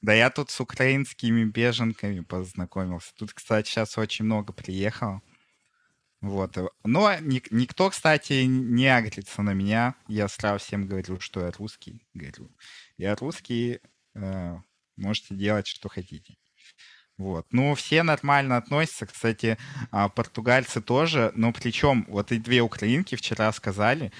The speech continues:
что на них напал какой-то бомж, э, с криками, э, там, "Russian fascist", и бег-, и бежал, короче, за ними. Вот. А, ну, он подумал, короче, что они русские.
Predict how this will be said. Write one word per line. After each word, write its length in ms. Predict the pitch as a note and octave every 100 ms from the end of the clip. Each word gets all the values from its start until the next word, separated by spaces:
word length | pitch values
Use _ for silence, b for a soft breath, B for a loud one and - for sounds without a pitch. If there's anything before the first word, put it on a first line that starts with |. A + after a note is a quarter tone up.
| B B
что 220 | - A2
на 120 | G#2+ G2+
них 220 | A2+ -
напал 340 | G#2+ - A2
какой-то 480 | A2 A2 A#2 A2 G#2
бомж, 540 | F#2 G#2+ C3 D3+ - -
э, 260 | G#2+ F#2+ G2
с 100 | -
криками, 680 | - A#2 - A2+ G#2 G2+ G2+ F#2+ F2
э, 40 | F2+
там, 260 | F#2 F#2 F#2+
"Russian 460 | G2 G#2 - G#2+ G2+
fascist", 600 | G#2 - A2+ D3+ - - _ B B B B -
и 120 | G#2+
бег-, 380 | A#2 A2 G#2+ -
и 140 | A2
бежал, 400 | A#2+ A#2+ A#2 A2+
короче, 380 | - G#2 G2 F#2 -
за 120 | F#2
ними. 360 | F#2+ F#2 D#2+ - _ _ b b b
Вот. 360 | G2+ F#2+ F#2 E2 _ - D#2+ _ _ -
А, 140 | G2 -
ну, 200 | A#2 B2+
он 180 | B2+ A#2+
подумал, 400 | B2+ B2+ B2+ A2+
короче, 380 | A#2+ A#2+ A2+
что 160 | - A2+
они 200 | G#2+ G#2+
русские. 560 | G#2+ G#2 - - D2+